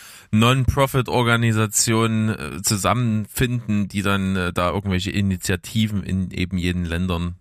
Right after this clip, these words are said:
äh, vom Stapel lassen, bis da überhaupt mal was passiert. Aber mit welchen, äh, geringfügigen Nadelstichen sowas dann stattfindet, das wissen wir ja auch.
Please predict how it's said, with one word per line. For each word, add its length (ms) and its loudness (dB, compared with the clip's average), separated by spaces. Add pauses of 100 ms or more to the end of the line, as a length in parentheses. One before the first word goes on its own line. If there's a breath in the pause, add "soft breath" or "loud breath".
(340)
äh, 180 -2
vom 180 -6
Stapel 360 -4
lassen, 320 -4 (680 loud breath)
bis 120 0
da 140 0
überhaupt 300 -2
mal 100 0
was 160 -4
passiert. 400 -4
Aber 280 -4
mit 260 -6
welchen, 520 0 (460 loud breath)
äh, 180 2
geringfügigen 1080 0
Nadelstichen 720 0
sowas 260 0
dann 200 -2
stattfindet, 580 -2
das 120 -6
wissen 220 0
wir 80 -2
ja 160 0
auch. 380 -2